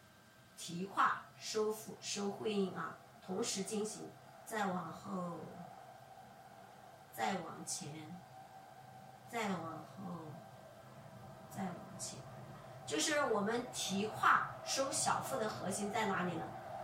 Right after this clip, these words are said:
在我们夹紧臀部和收紧会阴啊。在我们翘八髎的核心在哪里呢？在我们命门无限的往里凹，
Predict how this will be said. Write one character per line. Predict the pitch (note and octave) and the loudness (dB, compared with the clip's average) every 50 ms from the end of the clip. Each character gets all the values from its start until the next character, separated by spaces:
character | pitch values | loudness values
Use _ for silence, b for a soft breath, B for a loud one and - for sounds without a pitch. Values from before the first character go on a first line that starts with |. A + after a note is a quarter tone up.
| - - - - | -6 -8 -6 4
在 | - C4+ C4 A3+ | 8 10 10 10
我 | F#3+ F3+ | 8 6
们 | F#3+ G3+ G#3 - - - | 4 4 2 2 0 -2
夹 | - G3+ G3 - - - | 0 2 4 6 6 6
紧 | - - A3 - - - - | 4 4 2 0 0 -2 -4
臀 | - - F2 E2+ F2 F#2+ - | -6 -4 -2 0 0 0 2
部 | - - - - - - - - - - - - - - - | 2 2 2 2 2 -2 -8 -8 -8 -10 -10 -10 -10 -6 -4
和 | F#3+ G3+ | -2 0
收 | - - - C4 C4+ C4 | 2 4 4 4 4 4
紧 | - E3+ D#3+ D#3+ - - - - - | 2 -2 -4 -4 -6 -6 -6 -6 -2
会 | C#4 C4 | -2 0
阴 | A#3+ A3+ G#3+ G#3 G3 G3 | 0 0 0 0 0 0
啊。 | - - - - - - - - - - - - - - - | 0 0 -2 -2 -6 -10 -12 -12 -12 -12 -12 -12 -10 -6 2
在 | D4 D4+ C#4+ B3+ | 4 6 6 6
我 | A3 | 6
们 | G#3+ A3+ A#3 A#3+ C4 C4 - | 4 4 2 2 2 2 2
翘 | - - - C#4 C#4 C4+ | 4 6 8 8 10 12
八 | C4+ D4+ D4+ D4+ D4+ | 12 12 12 10 8
髎 | A#3 G#3 G3+ | 6 4 4
的 | G3 | 2
核 | G3+ - - F3+ G#3+ | 2 0 0 0 2
心 | - A3 G#3+ G#3+ | 4 4 4 4
在 | G#3+ A#3 G3+ | 4 4 4
哪 | G3 G3 G3 | 4 4 6
里 | G3 G3 F#3+ | 6 6 4
呢？ | F#3+ F#3 F3+ F3+ - - - - - - - - - - | 4 2 0 -4 -8 -12 -14 -16 -16 -14 -16 -16 -10 0
在 | - C4 B3 A#3+ | 4 6 6 6
我 | G#3+ G3+ | 6 6
们 | G3 G3 G#3 A3 A#3+ B3 B3 - - - - - - - - | 4 4 6 4 4 2 0 -4 -8 -14 -16 -18 -16 -10 -4
命 | C#4 E4+ F4 E4 C#4+ A#3 | 0 2 4 4 6 6
门 | G3 F#3+ F#3+ F#3+ G3+ G3 - - F#3 | 6 4 4 4 2 0 -2 -4 -2
无 | F#3 F#3+ G3+ | -2 0 0
限 | - - D4 C#4 | 0 0 2 2
的 | A#3+ G3 F#3+ | 2 4 4
往 | F#3+ G3 G#3 G#3+ G3+ | 4 4 4 4 2
里 | F#3 | 2
凹， | - G3 G3 G3 G3+ - - | 2 4 4 4 2 0 -2